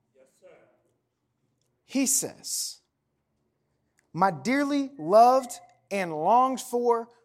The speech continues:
Speaker 2: brothers and sisters, my joy and my crown." And then he says some other stuff.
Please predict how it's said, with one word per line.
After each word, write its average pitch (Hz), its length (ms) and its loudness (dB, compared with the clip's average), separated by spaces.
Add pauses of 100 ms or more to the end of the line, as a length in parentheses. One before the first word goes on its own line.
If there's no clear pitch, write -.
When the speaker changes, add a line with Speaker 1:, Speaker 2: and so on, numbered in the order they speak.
(160)
Speaker 2:
brothers 185 420 2
and 175 80 -10
sisters, - 760 -12 (2250)
my 220 360 2
joy 139 680 -2 (1600)
and 175 180 -4
my 151 200 -2
crown." 123 420 -16 (1700)
And 120 140 -16
then 165 80 -6
he 180 60 -6
says 156 200 -6
some 127 140 -10
other 123 160 -18
stuff. - 440 -20